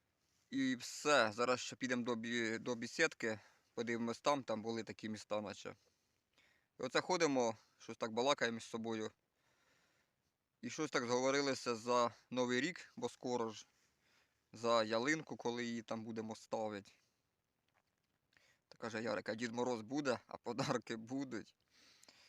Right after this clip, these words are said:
Таке, знаєте, не знаю, то,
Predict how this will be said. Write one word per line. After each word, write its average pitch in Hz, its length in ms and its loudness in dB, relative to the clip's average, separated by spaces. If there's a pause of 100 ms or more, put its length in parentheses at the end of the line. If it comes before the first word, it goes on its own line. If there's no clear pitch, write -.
(320)
Таке, 107 280 -2
знаєте, 107 460 -2 (960)
не 107 120 -12
знаю, 107 340 -2
то, 107 220 -4